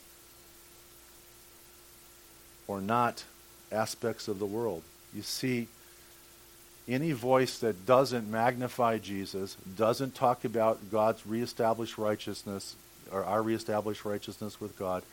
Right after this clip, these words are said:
but starts to put burdens on us, or starts to call us into things away from God, that's what we have to learn to distinguish.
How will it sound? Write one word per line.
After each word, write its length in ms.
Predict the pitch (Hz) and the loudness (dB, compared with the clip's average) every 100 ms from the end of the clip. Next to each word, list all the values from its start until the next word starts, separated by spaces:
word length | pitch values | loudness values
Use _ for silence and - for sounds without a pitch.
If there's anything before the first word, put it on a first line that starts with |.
| - - - - - - - - | -20 -20 -20 -20 -20 -20 -20 -2
but 180 | 113 - | 0 0
starts 320 | - 127 - | 4 4 4
to 100 | 120 | -6
put 300 | - 110 87 | -4 -6 -2
burdens 400 | 117 120 120 104 | 0 0 -4 -2
on 200 | 107 104 | 0 0
us, 240 | 101 - - - - - - | -2 -6 -14 -20 -20 -20 -8
or 120 | 101 | -6
starts 340 | - 123 120 - | 0 2 2 2
to 100 | 107 | -8
call 420 | - 123 117 123 | -2 6 6 6
us 160 | 120 113 | 2 -2
into 240 | 110 107 | -4 -4
things 340 | - 120 113 | -4 -4 -4
away 280 | 104 101 113 | -4 0 0
from 260 | - 113 101 | 0 -6 -2
God, 320 | 110 117 101 - - - - - - - - - | 2 2 2 -4 -20 -20 -20 -20 -20 -20 -20 2
that's 260 | 120 123 139 | 4 4 0
what 80 | |
we 100 | 131 | 0
have 160 | 127 120 | 0 -2
to 80 | 120 | -4
learn 200 | 117 113 | -6 -6
to 60 | 113 | -8
distinguish. 600 | 107 - 127 110 82 | -10 -10 -10 -8 -10